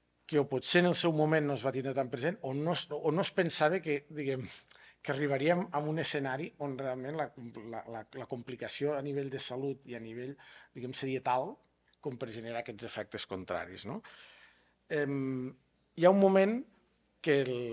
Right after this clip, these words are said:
la, la mateixa agenda urbana, en la seva carta de Leipzig,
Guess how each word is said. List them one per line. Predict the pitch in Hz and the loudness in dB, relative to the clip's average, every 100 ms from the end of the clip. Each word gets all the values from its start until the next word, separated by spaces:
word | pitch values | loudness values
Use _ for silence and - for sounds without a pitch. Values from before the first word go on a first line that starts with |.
| 113 - 135 | -8 -8 -4
la, | 123 120 | -2 -2
la | 127 127 | 0 0
mateixa | 123 156 156 - 156 143 135 131 | 0 0 0 6 8 8 6 4
agenda | 131 139 139 | 0 -2 0
urbana, | 127 135 139 117 160 - | 0 2 2 0 -8 -8
en | 123 | -6
la | 104 | 0
seva | 131 123 | 2 4
carta | 120 - | 2 2
de | 113 | -2
Leipzig, | 127 135 107 127 | -2 -4 -8 -10